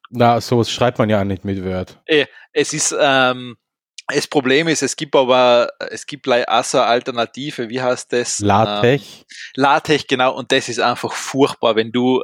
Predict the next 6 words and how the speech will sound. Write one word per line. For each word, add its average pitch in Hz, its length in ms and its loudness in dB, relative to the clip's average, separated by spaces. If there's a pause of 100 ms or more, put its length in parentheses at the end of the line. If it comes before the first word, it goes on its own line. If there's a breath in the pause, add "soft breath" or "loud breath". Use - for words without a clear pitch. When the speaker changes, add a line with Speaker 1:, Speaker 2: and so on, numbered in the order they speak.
Speaker 2:
ähm, 107 680 0 (580 loud breath)
wenn 127 180 -2
du 135 100 0
null 139 380 2
Programmierkenntnisse 117 1040 0
hast. 95 280 -2